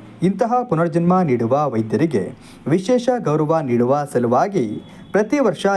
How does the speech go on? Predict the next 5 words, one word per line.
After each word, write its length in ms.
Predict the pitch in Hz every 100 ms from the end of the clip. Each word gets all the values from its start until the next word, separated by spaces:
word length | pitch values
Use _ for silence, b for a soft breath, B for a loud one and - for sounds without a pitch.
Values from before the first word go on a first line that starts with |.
| 147
ಜುಲೈ 240 | 147 190 208
ಒಂದರಂದು 720 | 135 185 160 104 95 160 202 233 B B -
ರಾಷ್ಟ್ರೀಯ 560 | 156 214 - 240 240 247
ವೈದ್ಯರ 380 | 180 135 139 156 165
ದಿನವನ್ನ 360 | 127 120 113 107